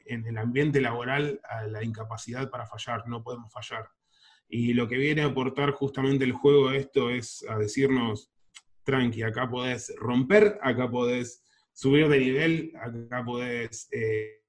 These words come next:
eh, ganar". Eh, y al fin y al cabo, de, como decía el dicho, la torre y el,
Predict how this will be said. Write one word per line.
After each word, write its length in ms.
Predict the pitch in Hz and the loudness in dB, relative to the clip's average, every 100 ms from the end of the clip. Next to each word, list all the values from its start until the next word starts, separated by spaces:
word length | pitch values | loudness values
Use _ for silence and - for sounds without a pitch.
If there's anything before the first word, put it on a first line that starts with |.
| _ | _
eh, 300 | - - - | -14 -12 -4
ganar". 380 | 120 123 143 - _ _ _ - | 0 0 0 -6 _ _ _ -4
Eh, 220 | 107 131 | -2 0
y 100 | 131 | 2
al 80 | 135 | 2
fin 140 | 170 | 4
y 20 | |
al 100 | 160 | 2
cabo, 420 | 160 190 180 143 123 | 6 6 8 8 6
de, 240 | 123 113 - | 0 -4 -16
como 200 | - 135 | -6 -2
decía 240 | 131 - 147 | -2 0 2
el 60 | |
dicho, 600 | 160 160 135 123 113 113 117 | 2 4 4 4 0 -2 0
la 180 | 120 | 0
torre 320 | 117 165 156 131 | 2 4 6 6
y 100 | 117 | 6
el, 220 | 117 | 0